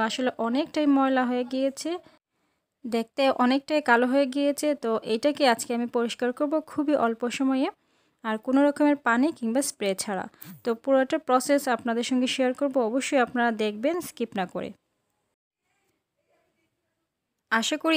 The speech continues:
একটু হলেও উপকৃত হবেন। তো প্রথমে সুইচ বোর্ডটাকে আমি একটা সুতির ন্যাকড়া নিয়ে নিয়েছি, নিয়ে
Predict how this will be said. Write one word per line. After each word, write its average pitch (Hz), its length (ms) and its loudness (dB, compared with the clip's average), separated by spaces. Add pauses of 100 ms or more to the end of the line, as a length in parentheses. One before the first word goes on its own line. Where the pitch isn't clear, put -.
একটু - 220 -2
হলেও 320 260 2
উপকৃত 226 380 -6 (140)
হবেন। 190 280 -4 (520)
তো 254 60 -4 (120)
প্রথমে 285 380 2 (140)
সুইচ 269 280 -2
বোর্ডটাকে 285 440 0 (100)
আমি 247 140 2 (280)
একটা 226 220 -8 (220)
সুতির 240 400 -4
ন্যাকড়া 233 360 -2
নিয়ে 247 220 2
নিয়েছি, 254 360 0 (1120)
নিয়ে 247 200 2